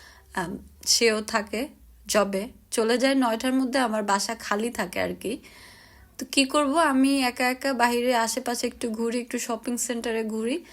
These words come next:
আর এই যে দেখেন, মরিসনে ঢুকেছিলাম একটু, এত সুন্দর সুন্দর, আহ, স্প্রিং ভাইবের,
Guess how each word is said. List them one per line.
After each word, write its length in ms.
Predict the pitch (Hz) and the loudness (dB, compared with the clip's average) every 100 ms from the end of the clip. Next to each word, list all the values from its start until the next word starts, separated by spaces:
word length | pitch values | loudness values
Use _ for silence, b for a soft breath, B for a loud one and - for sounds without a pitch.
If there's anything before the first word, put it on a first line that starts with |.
| B B B - | B B B 4
আর 140 | 214 | 4
এই 60 | 220 | 6
যে 120 | 254 | 2
দেখেন, 560 | 240 240 - 269 339 330 | 0 -2 -2 -2 2 2
মরিসনে 500 | 254 254 262 262 240 | 4 2 2 0 -2
ঢুকেছিলাম 580 | 233 240 233 240 233 220 | -2 -2 -2 -2 -2 -4
একটু, 340 | 220 - 254 | -8 -4 -4
এত 300 | - 208 226 | -2 -4 -4
সুন্দর 380 | 240 285 277 277 | -6 -2 0 0
সুন্দর, 500 | 277 262 262 262 254 | 0 2 4 2 2
আহ, 400 | 190 202 202 202 | 0 -2 -2 -4
স্প্রিং 680 | 208 - - 247 262 277 254 | -4 -6 -4 0 2 2 0
ভাইবের, 600 | 240 240 233 240 247 | 0 0 0 0 0